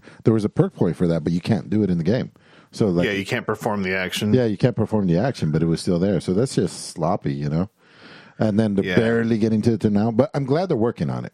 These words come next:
Speaker 1: Like, for sure they are losing money putting this much development into a game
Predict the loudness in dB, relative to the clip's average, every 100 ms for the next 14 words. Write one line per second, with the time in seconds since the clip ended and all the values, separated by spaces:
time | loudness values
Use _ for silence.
0 | -2 -2 -4 _ -20 _ _ _ _ _
1 | _ _ -4 2 2 2 2 2 2 2
2 | 2 2 2 2 2 2 2 2 0 0
3 | -6 _ _ _ -6 0 0 0 0 0
4 | 0 0 0 -2 -4 -2 0 0 -2 -2
5 | -2 -2 0 0 0 -2